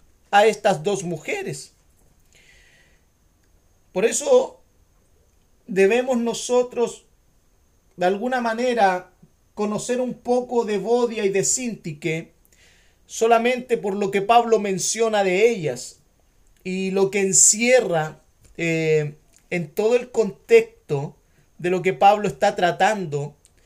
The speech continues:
y que si nosotros, eh, revisamos los pasajes,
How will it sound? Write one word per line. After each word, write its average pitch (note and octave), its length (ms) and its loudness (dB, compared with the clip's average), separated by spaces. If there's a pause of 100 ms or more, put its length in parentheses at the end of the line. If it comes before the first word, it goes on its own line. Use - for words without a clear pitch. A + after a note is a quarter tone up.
(320)
y F#3+ 100 -8
que A3 180 -2
si A3 160 -6
nosotros, C4 880 -2
eh, G3 540 0 (240)
revisamos A3+ 1080 0
los G3 200 -2
pasajes, A#3 800 -2